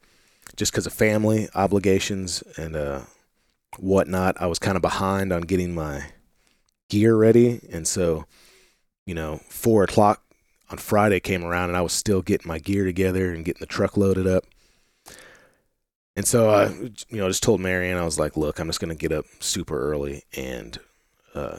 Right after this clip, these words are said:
drive up there in the morning. There, there's no point in going up there now." My initial plan was to camp.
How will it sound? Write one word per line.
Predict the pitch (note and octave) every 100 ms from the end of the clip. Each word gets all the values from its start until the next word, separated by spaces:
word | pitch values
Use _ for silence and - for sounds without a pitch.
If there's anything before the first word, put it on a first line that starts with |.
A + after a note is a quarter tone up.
| -
drive | D2+ E2 D#2 C#2+
up | C2+
there | D#2+
in | C#2
the | C#2
morning. | C#2 C#2 C#2 C#2
There, | - C#2+ -
there's | E2+ D#2+
no | D#2
point | - E2 -
in | C#2+
going | D2 C#2+
up |
there | C#2 C2+
now." | C2+ - - _ _ _ _ _ _
My | D#2+
initial | E2+ F#2+ G2+ G2
plan | - G#2+ G#2 G2+
was | F#2 F2 E2+ -
to | - F2 D#2 -
camp. | - - C3 D3+ -